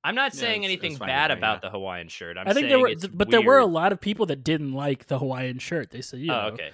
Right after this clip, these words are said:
Speaker 3: they were
Speaker 1: You're
Speaker 3: like,
Speaker 1: just
Speaker 3: "This can't
Speaker 1: addressing
Speaker 3: be the
Speaker 1: those people.
Speaker 3: sa-," you're right. There, a lot of people
Speaker 1: Yeah.
Speaker 3: on the internet, they're like, "This can't be King, the same Kingpin. He would never wear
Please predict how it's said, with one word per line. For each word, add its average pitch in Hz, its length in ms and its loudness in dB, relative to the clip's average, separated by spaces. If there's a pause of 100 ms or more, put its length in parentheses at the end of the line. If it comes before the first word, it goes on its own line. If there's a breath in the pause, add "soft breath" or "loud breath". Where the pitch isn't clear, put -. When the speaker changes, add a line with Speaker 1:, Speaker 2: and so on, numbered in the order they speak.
(160 soft breath)
Speaker 3:
they 156 80 -4
were 156 80 4
Speaker 1:
You're 156 80 6
Speaker 3:
like, 156 80 0
Speaker 1:
just 208 160 4
Speaker 3:
"This - 80 -8
can't 214 140 8 (100)
Speaker 1:
addressing - 60 -4
Speaker 3:
be 180 100 2
the - 60 -2
Speaker 1:
those 151 160 0
people. 185 200 -6
Speaker 3:
sa-," - 80 -6
you're 247 140 -10
right. 143 260 -2
There, 220 200 -2 (100)
a 208 60 0
lot 202 140 4
of 185 60 -4
people 185 140 -4
Speaker 1:
Yeah. 170 40 0
Speaker 3:
on 165 60 -6
the 160 60 -4
internet, 143 220 -4
they're 143 100 -6
like, 143 100 -14
"This 180 140 -8
can't - 300 -2
be 151 100 -10
King, 143 300 -6
the 147 80 -10
same 139 280 -8
Kingpin. 160 440 -10
He 214 100 -2
would 170 220 -4
never 196 320 4
wear 143 360 -2